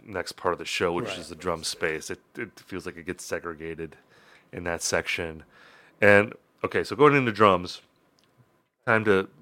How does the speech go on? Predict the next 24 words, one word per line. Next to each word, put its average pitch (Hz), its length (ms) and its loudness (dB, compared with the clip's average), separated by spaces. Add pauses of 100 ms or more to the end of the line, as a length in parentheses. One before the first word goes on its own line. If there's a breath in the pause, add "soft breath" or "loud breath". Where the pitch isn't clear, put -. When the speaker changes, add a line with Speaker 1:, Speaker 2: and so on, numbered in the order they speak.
(120)
Speaker 1:
you 101 140 -8
know, 80 240 -8
cop 90 320 4
to - 80 -8
something 98 400 -6
here. - 520 0
Speaker 2:
<laughs> - 320 -20
Speaker 1:
Not 147 220 8
proud 120 240 12
of 98 60 8
this, 92 200 4
and 117 240 4
I, 117 60 6
and 120 120 10
I'll 139 80 12
take 139 200 4
the 110 80 4
blame 95 240 0
for 92 100 -10
this 87 160 -4
'cause - 140 -12
I, 90 120 2
I, 92 400 6
I, 110 60 6